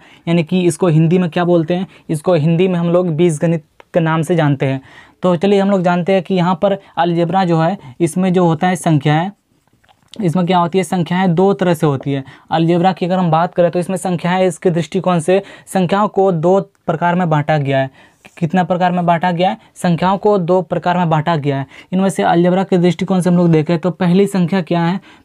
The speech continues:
पहली संख्या जिसको हम चर संख्या बोलते हैं। अलजेब्रा में क्या है? पहली संख्या जिसको हम क्या बोलते हैं? चर संख्या। यानी कि संख्याओं को दो प्रकार में बांटा गया है। इनमें पहली संख्या क्या हो गया? पहली संख्या हो गया चर संख्या, जिसको हम इंग्लिश में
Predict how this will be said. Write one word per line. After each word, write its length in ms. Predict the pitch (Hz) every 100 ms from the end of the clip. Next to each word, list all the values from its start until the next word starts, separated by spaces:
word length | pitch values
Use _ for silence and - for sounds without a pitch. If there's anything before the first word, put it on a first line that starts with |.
| -
पहली 260 | 175 196
संख्या 340 | 190 180 185 180
जिसको 280 | 175 -
हम 240 | 175 180 202 - _ _
चर 180 | 180 185
संख्या 400 | 180 175 160 175
बोलते 360 | 165 156 135 147
हैं। 240 | 135 135 - - _ _ _ -
अलजेब्रा 400 | 160 160 165 175
में 100 | 175
क्या 160 | 160 175
है? 140 | 202 - _ 170
पहली 240 | 165 180
संख्या 260 | 180 170 175
जिसको 240 | 170 185
हम 120 | 185
क्या 140 | 185 180
बोलते 300 | 175 170 196
हैं? 140 | 208 - -
चर 120 | 180
संख्या। 360 | 160 160 139 135
यानी 440 | 127 _ - 170
कि 100 | 170
संख्याओं 440 | - 175 160 196 202
को 200 | 202 196
दो 180 | 175
प्रकार 360 | 175 165 151 175
में 140 | 175
बांटा 260 | 151 135 143
गया 200 | 131 135
है। 60 | 135 - -
इनमें 140 | 170 170
पहली 300 | 180 165 196
संख्या 280 | 196 175
क्या 200 | 190 202
हो 100 | 185
गया? 200 | 180 202 214 - _
पहली 260 | 165 165 180
संख्या 300 | 190 165 180
हो 80 | 175
गया 160 | 180
चर 240 | 185 180 175
संख्या, 400 | 165 151 180 185 - - -
जिसको 340 | 180 170 202
हम 180 | 196 202
इंग्लिश 380 | 185 175 190 165
में 200 | 185 202